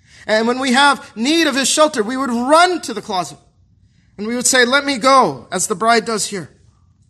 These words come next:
You know, the sacrament is not magic, friends. Some weekly communion people give you that impression. But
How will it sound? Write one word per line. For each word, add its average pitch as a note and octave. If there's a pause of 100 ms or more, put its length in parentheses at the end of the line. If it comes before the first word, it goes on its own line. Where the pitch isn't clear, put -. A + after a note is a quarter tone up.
(340)
You D#3+
know, A3+ (260)
the G3+
sacrament B3
is F#3+
not G3+
magic, D#3+ (360)
friends. G3 (260)
Some A#3
weekly A3
communion F#3
people E3
give E3
you F#3+
that E3
impression. F3 (340)
But -